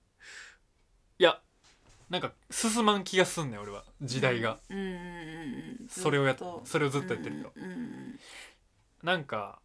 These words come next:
Speaker 2: うん。
Speaker 1: うん、なんかすごい話拡大するけど、俺、
Speaker 2: うん。
Speaker 1: 男女差別はなくすべきやと思ってるから、
Speaker 2: うんうんうん。
Speaker 1: 俺はそれだけじゃあかんと思ってんね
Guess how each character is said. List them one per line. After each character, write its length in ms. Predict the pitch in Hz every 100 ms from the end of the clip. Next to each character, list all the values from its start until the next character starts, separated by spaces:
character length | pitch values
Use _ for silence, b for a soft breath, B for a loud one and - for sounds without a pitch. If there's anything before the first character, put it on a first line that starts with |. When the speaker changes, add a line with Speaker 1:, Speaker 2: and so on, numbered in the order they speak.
| 226
Speaker 2:
う 40 |
ん。 360 | 214 202 202 247 _ _ _ _ _ _ _ _ _ - _ - _ _ - _ _ _ _ _ _ 127
Speaker 1:
う 40 |
ん、 140 | 117 123
な 60 |
ん 60 | 147
か 100 | -
す 160 | -
ご 80 | 220
い 20 |
話 400 | 170 220 - 135
拡 240 | - 156 190
大 100 | 180
す 100 | 180
る 40 |
け 60 | 135
ど、 60 | 117
俺、 100 | 123
Speaker 2:
う 60 |
ん。 40 | 127
Speaker 1:
男 280 | 262 247
女 100 | 170
差 140 | 139 175
別 160 | 147
は 80 | 117
な 120 | 139 208
く 100 | 214
す 160 | 214
べ 100 | 208
き 80 | 208
や 80 | 123
と 80 | 117
思 100 | 107
っ 40 |
て 80 | 110
る 60 |
か 80 | 107
ら、 100 | 104
Speaker 2:
う 20 |
ん 40 | 214
う 20 |
ん 20 |
う 40 | 196
ん。 720 | 196 185 190 180 180 214 226 _ _ _ _ _ _ _ _ _ _ _ _
Speaker 1:
俺 160 | 160 185
は 140 | 190
そ 160 | 185 220
れ 60 |
だ 120 | 202 196
け 100 | 180
じ 80 |
ゃ 40 | 131
あ 40 |
か 120 | 131
ん 40 | 113
と 80 | 107
思 100 | 107
っ 20 |
て 100 |
ん 40 |
ね 40 | 104